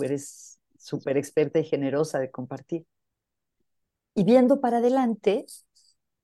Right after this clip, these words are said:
pensar qué es lo que esperamos con ilusión de este año nuevo. Por ejemplo, yo estoy muy feliz porque, <coughs> eh, en marzo, ay,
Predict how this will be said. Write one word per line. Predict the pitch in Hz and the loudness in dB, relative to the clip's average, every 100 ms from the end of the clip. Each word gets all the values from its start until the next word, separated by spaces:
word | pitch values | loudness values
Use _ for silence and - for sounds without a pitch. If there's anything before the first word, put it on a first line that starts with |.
| _ - _ _ _ _ _ - | _ -20 _ _ _ _ _ -2
pensar | 196 185 214 208 | -2 0 -2 0
qué | - | 4
es | 262 | 6
lo | 262 | 4
que | 247 | 0
esperamos | - 190 190 202 | 2 2 2 -2
con | 196 160 | -4 -4
ilusión | 143 147 - 175 185 214 | -2 -2 0 0 2 0
de | |
este | 180 - 160 151 | -2 -2 0 2
año | 151 156 | 2 -2
nuevo. | 151 156 170 233 - _ _ - - 277 _ _ - | 0 2 2 0 -10 _ _ -18 -16 -16 _ _ -4
Por | 147 | -2
ejemplo, | 151 160 151 | 0 0 0
yo | |
estoy | 156 165 | 0 0
muy | 165 165 | 0 0
feliz | 156 170 202 226 | 2 4 4 2
porque, | - - - - _ _ | -4 -10 -10 -12 _ _
<coughs> | - - 233 160 - _ _ _ _ _ - - | 2 4 2 0 -6 _ _ _ _ _ -16 -6
eh, | 156 147 147 - _ _ _ _ _ _ _ | -4 -4 -4 -10 _ _ _ _ _ _ _
en | - 156 | -6 -2
marzo, | 160 190 196 202 - _ | 0 0 0 -4 -6 _
ay, | - | -4